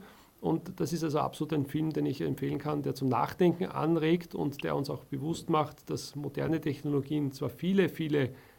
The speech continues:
Annehmlichkeiten mit sich bringen, aber auch viele Gefahren,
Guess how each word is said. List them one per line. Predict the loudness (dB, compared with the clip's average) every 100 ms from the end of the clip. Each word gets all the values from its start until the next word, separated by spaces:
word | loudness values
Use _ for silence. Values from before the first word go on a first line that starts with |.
| -16
Annehmlichkeiten | -2 4 6 6 6 2 2 2
mit | 0
sich | -2 0
bringen, | 4 6 4 2 -14 -20 -4
aber | 2 4
auch | 4
viele | 2 0 0
Gefahren, | -2 -2 -2 2 0